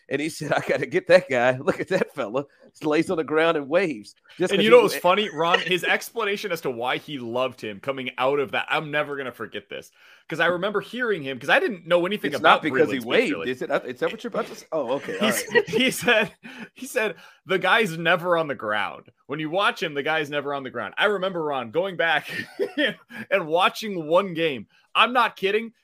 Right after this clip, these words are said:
Speaker 2: The first game that I watched of him, I saw him on the ground no fewer than five times. It's like, what the hell is Brett Veach watching? <laughs> Like, what did I miss here? It was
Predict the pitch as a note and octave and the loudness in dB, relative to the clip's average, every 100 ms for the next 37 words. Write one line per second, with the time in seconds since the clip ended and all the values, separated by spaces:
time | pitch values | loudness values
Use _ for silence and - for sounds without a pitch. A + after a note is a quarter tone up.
0 | _ E3 C#3 - A3+ D4+ - G3 B3+ C4 | _ 0 0 -4 -4 -4 -4 -6 -4 0
1 | G#3 D#3 C#3 G#3+ - B3 B3+ - G3+ G#3 | 0 2 0 -2 -2 -2 -2 -2 -2 0
2 | A#3+ A3+ G3+ F3+ D#3+ F3 D#3+ G#3+ - A3+ | 0 0 -2 -2 -2 0 4 2 2 -4
3 | A#3 G#3+ E3+ - D#3 C#3+ - C3 A#2+ - | 0 0 0 0 2 2 2 0 -2 -12
4 | - F3 D4 B3 E4+ A#4+ A#4 G#4 G#4 A4 | -20 -8 -8 -4 -4 0 2 4 4 2
5 | G#4 G3+ C4 D4+ B3+ G#4+ - F3 C#4+ - | 2 4 2 2 -2 -6 -6 0 0 0
6 | D#4 G3+ - D4+ - C4+ E4 E4+ D4 A3 | -4 -2 2 2 2 2 2 4 2 2
7 | A#3 - - A3 A3 - F#3+ | -4 -8 -10 -4 -2 0 0